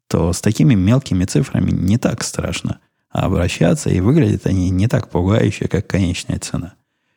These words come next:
На все эти попытки я его останавливал и просил привести цену не то что конечную, а вот самую-самую, которую я заплачу, которая включает налог, которая включает, а, оформление,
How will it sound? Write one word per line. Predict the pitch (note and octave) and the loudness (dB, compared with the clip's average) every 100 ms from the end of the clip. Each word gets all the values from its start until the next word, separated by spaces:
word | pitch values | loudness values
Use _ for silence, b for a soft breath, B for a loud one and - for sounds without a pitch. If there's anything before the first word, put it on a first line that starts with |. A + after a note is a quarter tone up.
| _ _ _ | _ _ _
На | - F2+ G2 G2 F#2+ F#2+ F#2 | -6 -2 0 0 2 0 -2
все | - - | 0 0
эти | C#3+ | 2
попытки | C3 D3 D3+ G2 | 2 0 -2 0
я | G2+ G#2 | 2 4
его | G2 | 2
останавливал | F#2+ - G2+ F#3+ A#2+ G2+ | 0 0 2 4 4 2
и | F#2 | 0
просил | - F#2+ - E3 | 0 -2 2 2
привести | - - G2+ - - | 2 0 0 -2 -4
цену | - A#2 B2 | -2 0 2
не | F#2 F#2 | 2 0
то | C#3+ | 0
что | F3 - | -2 -2
конечную, | - G2+ F2 - - F2 F2 | 0 0 0 -4 -6 -4 -2
а | |
вот | D#2 F#2 | -2 -4
самую-самую, | - A2 B2 G#2 G#2+ - F2+ F2+ F2+ | -2 0 2 2 0 -2 -2 -4 -4
которую | - - F2+ | -4 0 0
я | F2+ | 2
заплачу, | F2+ E2+ E2 - D3+ | 0 0 -2 0 0
которая | G#2+ - F#2 | 0 2 0
включает | E2+ - F2+ - - | 0 -2 0 0 -2
налог, | - F2+ G#2+ D3 - | -2 0 2 0 -2
которая | - - F2 | -2 0 -2
включает, | - F2 - F#2 F#2 - _ _ _ _ _ | 0 -2 0 -2 -4 -8 _ _ _ _ _
а, | - - G#2 A2+ | -12 -8 -4 -4
оформление, | - G#2 G2 G2 F#2+ E2+ E2 | 0 2 4 4 4 2 0